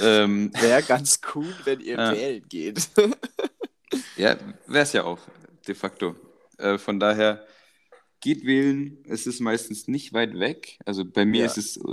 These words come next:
Speaker 1: richtig schön Deluxe. Ich kann einfach nur, ich geh einfach über die, über die Straßenseite so auf die,
Speaker 2: Ja.
Speaker 1: auf die andere Straßenseite, bin da, mach dann ein Kreuzle und ein anderes Kreuzle und, äh,
Speaker 2: Wärst
Speaker 1: geh wieder nach Hause.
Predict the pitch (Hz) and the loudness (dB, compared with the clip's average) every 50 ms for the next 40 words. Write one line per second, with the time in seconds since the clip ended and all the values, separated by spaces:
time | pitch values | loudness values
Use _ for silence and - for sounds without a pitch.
0 | - 104 104 117 120 - - - - - - 123 123 120 - - - _ - - | -4 -2 -2 -2 -4 -4 -6 -8 -4 0 2 2 2 2 0 -2 -8 _ -8 -2
1 | - 107 110 135 135 - - 113 107 - 113 107 92 110 110 117 117 120 117 120 | 0 2 2 2 0 -2 -4 -4 -2 -2 0 0 2 0 0 -2 -2 0 2 2
2 | 131 135 135 135 135 - - - _ _ _ _ _ - - - - 110 143 131 | 2 2 2 0 -2 -8 -16 -20 _ _ _ _ _ -12 -4 0 2 4 4 4
3 | 135 127 120 120 110 107 - - - - 110 - 101 104 - - 90 92 92 - | 4 4 6 6 4 4 2 0 0 0 2 2 0 0 0 2 4 4 4 4
4 | 95 85 85 80 82 78 78 69 69 - - - - - - - - 87 87 - | 2 0 2 2 0 -2 -4 -6 -8 -10 -10 -14 -16 -16 -12 -6 -2 -2 0 2
5 | - - 123 123 110 110 107 - 113 127 135 127 123 123 120 120 107 107 107 104 | 4 6 6 6 6 4 4 4 4 4 4 4 2 0 0 0 0 -2 -2 0
6 | 113 117 120 117 - - _ _ _ _ _ _ _ _ _ _ _ _ _ _ | 0 0 0 -2 -6 -14 _ _ _ _ _ _ _ _ _ _ _ _ _ _
7 | _ - 110 107 - - 101 95 95 95 - 117 117 117 120 - 123 107 98 - | _ -4 -4 -4 -2 -2 -2 -2 -2 -2 -2 -2 -2 -2 -2 -2 -2 -2 -2 -2
8 | 90 - 131 143 143 135 131 135 - - 123 120 123 - 131 123 113 - - 104 | -4 -2 -2 0 0 -2 -4 -4 -4 -2 -2 -2 -2 -2 -4 -4 -4 -2 -2 0
9 | 104 104 101 - - - - 110 135 - - - 104 95 98 98 92 92 85 85 | 0 0 -2 -4 -6 -2 2 4 4 4 4 2 0 0 2 2 0 0 0 0
10 | 82 80 78 - - | -2 -4 -4 -8 -14